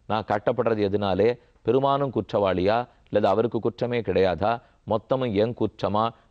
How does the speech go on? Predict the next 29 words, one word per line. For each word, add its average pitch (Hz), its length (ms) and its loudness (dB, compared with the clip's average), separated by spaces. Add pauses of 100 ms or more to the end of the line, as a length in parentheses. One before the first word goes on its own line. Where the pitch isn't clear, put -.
(120)
டெஸ்டினின்னு 147 640 0
ஒண்ணு 110 180 2
ஒத்துக்கணுமா 117 420 0
வேண்டாமா, 101 420 0 (400)
ஃபேட்டுன்னா 139 580 2
என்ன, 98 220 -2 (400)
விதின்னா 127 520 2
என்ன, 107 200 2 (560)
எல்லாத்துக்கும் 113 560 2
கண்ணன் 123 280 0
பதில் 120 220 2
சொல்றாரோ 120 300 2
இல்லையோ, 139 180 2 (380)
இதிலேயே 147 640 4 (140)
பலருக்கு 123 400 4
விருப்பம் 107 340 2
இருக்கும். 82 300 -2 (560)
அதே 90 320 0 (100)
கண்ணன் 95 380 -4 (280)
என்னை 92 280 0
நினைத்து 98 400 0
அழுகிறார், 98 560 2 (260)
என்னை 98 240 0
நினைத்து 104 360 0
பாடுகிறார். 95 600 0 (240)
என் 92 220 -2
பக்தன் 82 420 -4
இருக்கானே 107 320 0
அர்ஜுனா, 104 320 -2